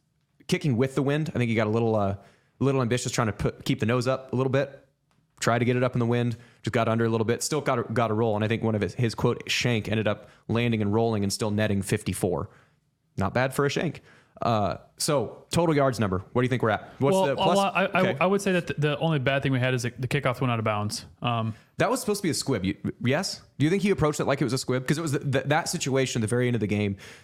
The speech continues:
Speaker 1: that was,
Speaker 2: Yeah, I can see
Speaker 1: uh,
Speaker 2: that.
Speaker 1: I think f-, kicking off with two and a half minutes left, uh, and, or four minutes left, something like that. Uh, the last kickoff of the game, I th-, it looks like that was intended to be a squib, and he just hooked, he just pulled it.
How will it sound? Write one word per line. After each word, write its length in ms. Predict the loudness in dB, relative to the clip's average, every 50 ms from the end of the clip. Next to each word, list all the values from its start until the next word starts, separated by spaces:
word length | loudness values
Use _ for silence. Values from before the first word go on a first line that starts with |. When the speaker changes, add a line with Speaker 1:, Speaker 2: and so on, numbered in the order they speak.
| -4 -2
Speaker 1:
that 180 | -2 0 0
was, 360 | 0 0 2 2 2 2 2
Speaker 2:
Yeah, 160 | 0 0 -2 -4 -6 -14 -20 -14 -6 -2
I 60 | 2
can 220 | 2 4 4 2
see 60 | 2 0 0
Speaker 1:
uh, 20 | -2
Speaker 2:
that. 160 | -4 -4 -8 -12 -16 -14 -14 -14 -14 _ _ -12 -4 -2
Speaker 1:
I 60 | -2
think 140 | 0 0 -2
f-, 260 | -6 -8 -8 -6 -2
kicking 260 | -2 -2 0 2 2
off 220 | 2 2 2 0 -2
with 180 | -4 -4 -4 -8
two 160 | -4 -2 0 0
and 80 | 0
a 40 | 0
half 220 | 0 0 0 0
minutes 240 | 0 -2 -2 -2 -2
left, 320 | -2 -2 -2 -2 -4 -10 -12 -14 -18 -20 _ _ _ _ _ _ 0
uh, 420 | 2 2 4 4 4 2 2 0 0 0
and, 500 | 0 2 2 2 2 2 0 0 -2 -2 -2
or 120 | -4 -4 -2 -2 -4
four 220 | -2 0 0 2 2
minutes 180 | 0 -2 -4
left, 160 | -4 -6 -4 -2
something 160 | -2 0 0
like 120 | 0 0
that. 200 | 0 0 0 -2 -6 -16 -12 -6 0
Uh, 260 | 0 2 2 0 -2 -4 -6 -4
the 140 | -2 0
last 300 | 2 2 2 0 -2 -2
kickoff 220 | -4 -4 -2 0 0
of 80 | 0
the 60 | 0 0
game, 340 | 0 0 0 0 -2 -4 -6 -10 -20 -20 _ _ -4
I 100 | -2 -2
th-, 300 | -2 -4 -8 -12 -12 -8 -4
it 240 | -2 -2 -2 -2 -2
looks 500 | 0 2 2 2 0 0 -2 -6 -4 0
like 280 | 0 0 0 0 0
that 180 | 0 0 0 0
was 140 | -2 -2 -2
intended 420 | -4 -4 -2 -2 0 0 2 2
to 60 | 0
be 160 | 2 2 0 0
a 40 |
squib, 320 | 0 -2 -2 0 0 0 0
and 80 | 0
he 60 | -2 0
just 180 | -2 -2 -4
hooked, 300 | -2 -4 -4 -4 -4 -2
he 80 | -2 -2
just 160 | -2 -2 -2
pulled 180 | -4 -4 -2 -4
it. 100 | -6